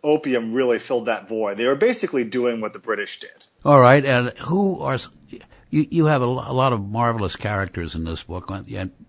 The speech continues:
Speaker 2: the lead character is a man named Warren Delano, and then there's a man named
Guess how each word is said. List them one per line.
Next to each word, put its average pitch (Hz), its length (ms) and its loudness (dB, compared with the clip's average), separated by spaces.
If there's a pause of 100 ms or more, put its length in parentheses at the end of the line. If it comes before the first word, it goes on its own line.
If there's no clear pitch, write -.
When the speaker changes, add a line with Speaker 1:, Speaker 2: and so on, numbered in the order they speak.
(200)
Speaker 2:
the 95 80 -10
lead 110 320 0
character 101 380 0
is 87 100 -4
a 92 80 -2
man 92 220 -2
named 90 180 -2
Warren 90 420 -4
Delano, 87 560 -4
and 87 120 -6
then 95 120 -2
there's 95 180 -4
a 87 60 -6
man 90 280 -4
named 85 360 -8